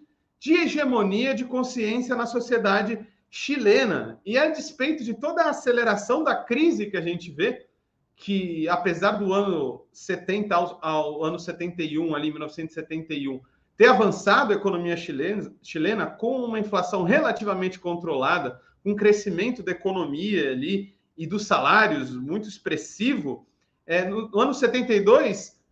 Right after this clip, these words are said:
a crise começa a acontecer e a CIA, os Estados Unidos vão pra cima num processo imperialista de destabilização, né? O Henry Kissinger, junto com os dirigentes estadunidenses, estavam ali,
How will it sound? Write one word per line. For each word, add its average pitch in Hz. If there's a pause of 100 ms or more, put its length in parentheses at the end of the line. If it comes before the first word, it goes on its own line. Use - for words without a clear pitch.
(120)
a 220
crise 277
começa 269
a -
acontecer 302
e 233
a 240
CIA, 254
os 220
Estados 214
Unidos 220
vão 254
pra 233
cima 240
num 240
processo 208
imperialista 214 (520)
de 160
destabilização, 262
né? 202
O 170
Henry 220
Kissinger, 226
junto 190
com 175
os -
dirigentes 185
estadunidenses, 180 (320)
estavam 202
ali, 208